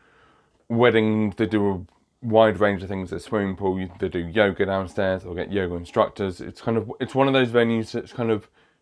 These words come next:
you can look at the photos and it looks beautiful. When you actually go and visit it, it's,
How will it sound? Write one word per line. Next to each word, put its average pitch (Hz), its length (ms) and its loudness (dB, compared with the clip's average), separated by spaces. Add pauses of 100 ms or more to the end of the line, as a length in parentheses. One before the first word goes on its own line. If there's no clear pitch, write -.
(220)
you 120 120 -2
can 123 200 2
look 131 100 0
at - 80 -2
the 117 80 -8
photos 113 540 4
and 104 100 -4
it 87 80 -6
looks 107 340 0
beautiful. 107 640 0
When 110 140 -4
you 104 100 -2
actually 98 200 -6
go 101 120 2
and 98 120 -4
visit 95 280 -4
it, 101 200 -4
it's, - 480 -20